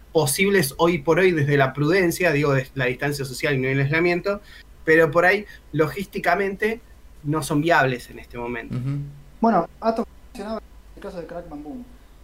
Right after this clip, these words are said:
Speaker 3: Eh, está bueno que lo menciones porque como, como caso puntual, porque, ¿por qué? Porque Crack Bam Boom está, siempre se hizo con el apoyo del gobierno local, ¿no?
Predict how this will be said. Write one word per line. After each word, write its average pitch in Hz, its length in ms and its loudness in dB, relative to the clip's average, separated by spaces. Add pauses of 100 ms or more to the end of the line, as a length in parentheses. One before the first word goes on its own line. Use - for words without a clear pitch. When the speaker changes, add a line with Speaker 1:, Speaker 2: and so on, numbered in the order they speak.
(280)
Speaker 3:
Eh, 156 300 -16
está 175 160 -14
bueno 208 180 -8
que 202 60 -10
lo 185 80 -8
menciones 208 360 -10
porque 156 560 -10 (200)
como, 139 560 -12 (500)
como 143 200 -14
caso 143 920 -12 (240)
puntual, 190 380 -8
porque, 143 500 -8
¿por 156 140 -8
qué? 156 240 -8 (340)
Porque 170 240 -6
Crack 262 180 0
Bam 240 140 -2
Boom 262 280 -6
está, 220 540 -8 (220)
siempre 190 280 -16
se 170 140 -12
hizo 226 220 -8
con 202 220 -8
el 156 100 -12
apoyo 190 440 -10
del 131 680 -14
gobierno 151 280 -12
local, 151 320 -6
¿no? 285 160 -12